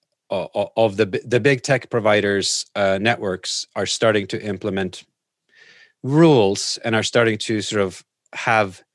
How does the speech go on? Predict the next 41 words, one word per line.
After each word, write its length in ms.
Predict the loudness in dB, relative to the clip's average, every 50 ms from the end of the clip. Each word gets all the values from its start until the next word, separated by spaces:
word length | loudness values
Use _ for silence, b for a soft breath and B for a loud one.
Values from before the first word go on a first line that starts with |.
| _ _ _ _ _ 0
demands 640 | 2 2 4 4 4 4 2 2 0 -2 -4 -6
for 260 | -8 -6 -4 -2 -2 0
their 220 | 2 2 0 0 0
apps? 500 | -2 -4 -4 -4 -8 _ -8 -6 -6 -4
And 200 | -4 -2 -2 -2
I, 100 | -2 -2 0
I, 240 | -2 -2 0 0 -2
I 40 | -2
believe, 480 | -2 0 0 0 -2 -2 -6 -12 -18 _ -6
uh, 200 | -2 -2 -2 0
Google 380 | 0 -2 -2 0 0 0 0
was 240 | 0 0 -2 -2 -4
one 200 | -4 -6 -4 -4
that 200 | -4 -4 -6 -8 _ _
you, 220 | -10 -10 -10 -8 -6
you 120 | -6 -4 -2
were 120 | -2 -2
in 120 | -2 -4 -6
the 80 | -6
media 320 | -6 -4 -4 -4 -4 -4 -4
with, 260 | -6 -8 -10 -10 -12
where, 140 | -12 -12 -12 -12 -8
where 160 | -6 -4 -4
they 300 | -2 -2 -2 -4 -6 b b b b b b b b b b _ _ _ _ _
sent 280 | -4 -4 -2 -2 -2
some 240 | -6 -8 -8 -10 -8 -4
letter 300 | 0 2 2 2 2 0
to 140 | -2 -4 -2
you 220 | 0 0 0 0
and 120 | 0 -2 -4
you 60 | -6
changed 540 | -6 -6 -4 -4 -4 -4 -4 -6 -6 -6 -6
some, 500 | -6 -4 -4 -6 -6 -6 -6 -8 -10 -10 -8
uh, 180 | -6 -6 -6 -6
functionality. 880 | -4 -2 -2 -2 -2 -4 -6 -6 -6 -6 -6 -6 -8 -8 -10 -12 B B B B B
How 100 | 0 2
do 60 | 2
you 80 | 0 -2
feel 280 | 0 2 4 4 4
generally 840 | 2 2 2 4 4 4 4 2 2 2 0 0 -2 -2 -6 -8 -10 -8
about 580 | -8 -8 -2 2 2 4 4 2 0 -4 -12